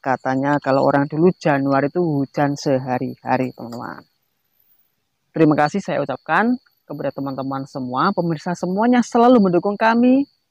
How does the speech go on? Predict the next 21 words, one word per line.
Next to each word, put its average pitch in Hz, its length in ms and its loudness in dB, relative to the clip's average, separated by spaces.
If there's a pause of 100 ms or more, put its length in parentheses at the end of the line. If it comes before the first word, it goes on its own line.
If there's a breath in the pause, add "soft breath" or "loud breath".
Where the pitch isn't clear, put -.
(320)
Semoga 175 720 2
kita 139 240 -6
semuanya 139 560 -6
senantiasa 135 560 -10
dalam 131 320 -6
lindungan 175 460 2
Tuhan 190 260 4
Yang 196 160 2
Maha 196 220 0
Kuasa. 202 420 2 (640)
Allah 160 320 4
Subhanahu 175 580 0
wa 165 80 6
Ta'ala 156 400 -2
dimudahkan 147 600 -6
dan 151 80 -2
dilancarkan 143 640 -8
segala 175 540 0
urusan 151 400 -4
kita - 320 -16
semuanya. 120 400 -18